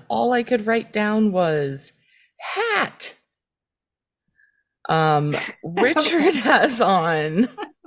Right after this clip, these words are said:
Speaker 2: <laughs>
Speaker 1: this, like, shiny turd brown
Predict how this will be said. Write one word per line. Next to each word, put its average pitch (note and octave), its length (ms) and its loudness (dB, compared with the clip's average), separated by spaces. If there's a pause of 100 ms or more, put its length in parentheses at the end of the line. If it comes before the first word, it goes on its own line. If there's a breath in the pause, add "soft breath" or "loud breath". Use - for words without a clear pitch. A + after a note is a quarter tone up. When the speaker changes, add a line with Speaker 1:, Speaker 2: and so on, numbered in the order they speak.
Speaker 2:
<laughs> - 480 -20
Speaker 1:
this, A3+ 300 -2
like, F3+ 420 -2 (300)
shiny D4 1200 -6 (600)
turd C4 600 -2
brown D#3+ 1000 -2